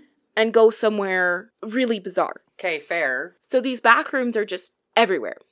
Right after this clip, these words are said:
Speaker 1: People have s-,
Speaker 2: Right.
Speaker 1: people have seen, like, holes punched into walls where they can see into the back rooms.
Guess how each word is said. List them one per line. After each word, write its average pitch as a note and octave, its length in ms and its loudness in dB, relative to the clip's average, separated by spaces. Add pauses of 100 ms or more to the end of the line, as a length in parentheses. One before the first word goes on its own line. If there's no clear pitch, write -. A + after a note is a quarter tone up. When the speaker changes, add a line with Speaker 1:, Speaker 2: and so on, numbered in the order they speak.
(100)
Speaker 1:
People F#4+ 240 0
have F4 80 -2
s-, D3+ 60 2
Speaker 2:
Right. - 340 -8
Speaker 1:
people D4 280 -6
have D4 100 -6
seen, G#3+ 480 -8 (400)
like, G3 160 -4
holes G#3+ 320 0
punched A3 320 -6
into G#3 160 -4
walls F#3+ 300 0
where F#3 100 -6
they F3+ 100 -4
can F#3+ 200 -14
see G3+ 540 -8
into F#3 280 -12
the G3+ 80 -4
back F#3 320 -2
rooms. F3+ 460 -8